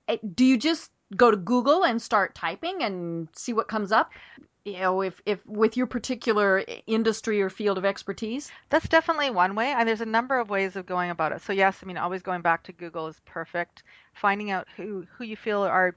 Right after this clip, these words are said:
Speaker 2: are speaking to the same audience that you wanna be speaking to, and
Speaker 1: Mm-hmm.
Speaker 2: see what they're doing. So check out what they're doing on their social media accounts, what kind of information they're
Speaker 1: Mm-hmm.
Speaker 2: sharing out. Um, you can also do, when you're on their website,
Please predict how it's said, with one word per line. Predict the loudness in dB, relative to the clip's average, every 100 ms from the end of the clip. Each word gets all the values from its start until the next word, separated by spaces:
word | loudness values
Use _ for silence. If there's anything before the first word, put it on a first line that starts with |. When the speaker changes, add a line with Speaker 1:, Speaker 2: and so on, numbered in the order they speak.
| -4
Speaker 2:
are | -6
speaking | -6 -10 -8
to | -8
the |
same | -4 -4 0
audience | 2 2 2 -4 -6
that | -8
you | -8 -10 -4
wanna | -2 -2
be | -6
speaking | -12 -10 -10 -10 -10
to, | -8 -10 -10 _ -20 -20 _ _
and | 6 8 8 4
Speaker 1:
Mm-hmm. |
Speaker 2:
see | -2 0
what | 0
they're | 2 0
doing. | 0 -6 -8
So | -4 -2 -2 -4
check | -2 0 2
out | 2 0 -4
what | -4 -4
they're | -6
doing | -6 -6 -6 -8
on | -6 -2 0 0 -2 -6 -10
their | -8
social | -6 -6 -6 -4
media | 0 2 2
accounts, | 4 2 4 0 -8
what | -10
kind | -8
of |
information | -8 -8 -8 -8 -6
they're | -4
Speaker 1:
Mm-hmm. | -2
Speaker 2:
sharing | 0 0 2
out. | 4 4 2 -2 -12 -20 -20 -20 _
Um, | 2 4 2 0 -10 -14
you | -6
can | -6 -2
also | 4 4 2 -4 -6
do, | -4 -6 -4 -4 -8 -12 _ _ _ _ _ _ _
when | -20 _ 0 0
you're | 2
on | 4 4
their | 2 2
website, | 2 2 -4 -2 0 -2